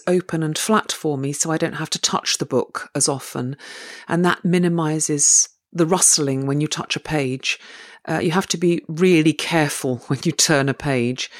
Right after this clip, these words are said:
Luckily, the recording system we use is very easy to operate, and you can easily go back and take out the odd cough or sneeze,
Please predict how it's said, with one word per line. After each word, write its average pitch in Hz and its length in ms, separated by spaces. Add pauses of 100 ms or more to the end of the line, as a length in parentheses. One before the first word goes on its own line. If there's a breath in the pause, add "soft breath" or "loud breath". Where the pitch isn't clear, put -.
(260 loud breath)
Luckily, 151 560
the 160 160
recording 180 540
system - 400
we 147 120
use 143 600
is 151 220
very 175 320
easy 151 260
to 160 160
operate, 123 600
and 139 180
you 147 100
can 156 120
easily 143 260
go 139 200
back - 340
and 127 300
take 147 280
out 127 280 (420 loud breath)
the 151 100
odd 131 260
cough - 360
or 135 100
sneeze, 120 720